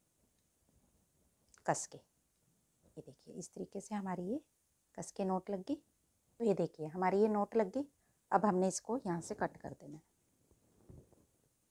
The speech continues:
ये हमने कट कर दिया। बस, अब हमने करना क्या है, हमारा ये बीच का हिस्सा हमने कुछ नहीं छेड़ना,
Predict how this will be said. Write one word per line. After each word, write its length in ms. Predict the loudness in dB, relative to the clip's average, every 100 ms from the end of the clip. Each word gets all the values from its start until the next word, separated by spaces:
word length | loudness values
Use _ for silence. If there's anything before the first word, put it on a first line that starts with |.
| _ _ _ _ _ _ _ _ _ _ _ -20
ये 140 | -16
हमने 200 | -14 -14
कट 200 | -16 -18
कर 120 | -20 -20
दिया। 340 | _ _ -20 -20 -20 _ _ _ _ _ _ _ _ _ _ _ _
बस, 360 | 2 4 2 -2 _ _ 0
अब 140 | 6
हमने 200 | 8 6
करना 280 | 4 4 4
क्या 180 | 6 6
है, 200 | 6 2 -2 _ -4
हमारा 260 | 4 6 8
ये 140 | 6
बीच 240 | 4 2 2
का 120 | 0
हिस्सा 340 | 0 0 2 4
हमने 200 | 4 2
कुछ 260 | -2 -2
नहीं 80 | -2
छेड़ना, 360 | 2 2 2